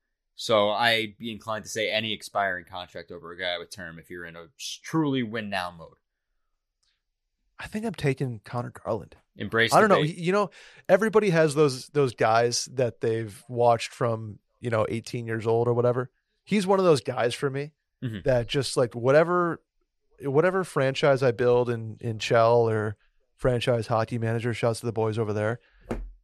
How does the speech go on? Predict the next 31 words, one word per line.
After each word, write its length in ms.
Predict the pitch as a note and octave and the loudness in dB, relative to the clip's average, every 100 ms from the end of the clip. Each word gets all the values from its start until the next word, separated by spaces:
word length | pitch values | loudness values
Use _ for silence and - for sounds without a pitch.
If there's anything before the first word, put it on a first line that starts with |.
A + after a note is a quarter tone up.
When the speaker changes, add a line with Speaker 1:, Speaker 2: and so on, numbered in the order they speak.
| _ _ _ - | _ _ _ -8
Speaker 2:
he's 260 | D3+ F3+ F3 | 0 4 8
always 240 | D#3+ D#3 | 8 8
ends 160 | D3+ C3+ | 6 4
up, 260 | C3 - | -2 -2
he 120 | D3 | -6
always 360 | - D3+ E3+ D#3 | 0 4 4 2
ends 120 | D3 | 0
up 120 | C#3 | -2
on 80 | B2 | -2
my 120 | A2+ | -6
team. 260 | G2+ D2+ B1+ _ - | -8 -12 -14 _ -2
I 100 | C3 | -2
just 180 | C#3 | -2
can't, 280 | - E3 D#3 - | -2 -2 -2 -6
I 80 | C3 | -6
can't 280 | - E3 | -4 -4
keep 240 | - E3+ D3 | -4 -8 -6
him 140 | C3 | 0
off 240 | B2+ C3 - | 2 2 0
my 100 | A#2 | -6
team. 240 | - B2+ | -4 -6
And 80 | A#2+ | -2
maybe 200 | D3+ E3 | 0 0
that's, 180 | D#3+ F3 | 0 2
like, 140 | D#3+ _ _ _ - | 0 _ _ _ -6
the 160 | A#2+ | 0
old 220 | A2+ A#2+ | 4 2
fantasy 420 | - A2+ A2 A#2 C3 | 2 -2 -2 -2 0
that 120 | A#2 | 0
I 40 | |
wanted 460 | A2 A2+ A#2 A2 | 2 2 0 -2